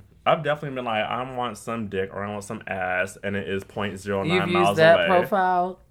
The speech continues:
Speaker 2: to get, to get
Speaker 1: Mm-hmm.
Speaker 2: it? Mm-mm.
Speaker 1: That's fine. I don't care. I have, like, honestly, the older I get, the more just honest I am.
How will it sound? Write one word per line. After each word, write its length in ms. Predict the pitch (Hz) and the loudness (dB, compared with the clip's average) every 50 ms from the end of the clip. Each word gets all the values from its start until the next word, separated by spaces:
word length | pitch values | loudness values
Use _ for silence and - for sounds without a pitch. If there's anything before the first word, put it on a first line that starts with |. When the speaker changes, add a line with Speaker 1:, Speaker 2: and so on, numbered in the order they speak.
| - - | -20 -10
Speaker 2:
to 140 | - 160 147 | -8 -4 -4
get, 300 | 151 - - - - - | -4 -4 -4 -10 -16 -10
to 120 | - 165 | -6 -2
get 220 | 185 - - - | 0 2 2 2
Speaker 1:
Mm-hmm. 40 | 415 | 2
Speaker 2:
it? 320 | 427 - 466 480 466 - - _ _ - - | 2 0 0 -2 -4 -6 -12 _ _ -12 -10
Mm-mm. 600 | 185 180 - - - 127 117 117 113 113 117 117 117 _ _ _ _ _ _ _ _ _ _ _ _ _ _ _ 95 98 98 | -10 -10 -10 -12 -12 -12 -10 -10 -10 -10 -12 -14 -16 _ _ _ _ _ _ _ _ _ _ _ _ _ _ _ -20 -20 -12
Speaker 1:
That's 300 | 98 104 135 233 302 - | -8 -8 -8 -8 -10 -12
fine. 320 | - - 185 185 185 196 185 | -6 -4 -4 -2 -2 -2 -4
I 100 | 180 214 | -6 -6
don't 160 | 262 302 - | -8 -10 -10
care. 140 | 311 302 180 | -4 -2 0
I 140 | 135 156 208 | 0 2 0
have, 200 | 214 170 120 107 - - | 0 -2 -2 -8 -12 -8
like, 340 | - 117 120 117 107 104 101 - _ - - _ _ _ - | -2 0 2 2 2 0 -6 -14 _ -20 -20 _ _ _ -2
honestly, 420 | 107 131 151 175 160 - 170 160 | 0 0 0 -2 -6 -8 -10 -8
the 160 | 156 135 113 | -6 -4 -4
older 340 | - - 104 110 107 110 113 | -4 -2 -2 -2 -2 -2 -2
I 120 | 113 104 | -2 -2
get, 360 | 95 90 98 98 101 95 - 95 | -4 -4 -4 -4 -4 -4 -6 -6
the 120 | 104 92 | -6 -6
more 720 | 92 95 95 95 98 95 95 95 95 95 95 95 90 87 90 | -6 -6 -4 -2 -2 -2 -2 -2 -2 -2 -2 -4 -4 -6 -8
just 220 | 107 101 90 - - _ _ - | -8 -8 -8 -8 -12 _ _ -6
honest 560 | 95 98 90 90 90 - - 101 - - - - | -4 -4 -4 -4 -6 -10 -12 -14 -18 -20 -18 -16
I 140 | - 90 - | -14 -12 -10
am. 520 | - - 82 71 62 62 58 65 - - | -8 -8 -8 -8 -8 -10 -12 -12 -14 -18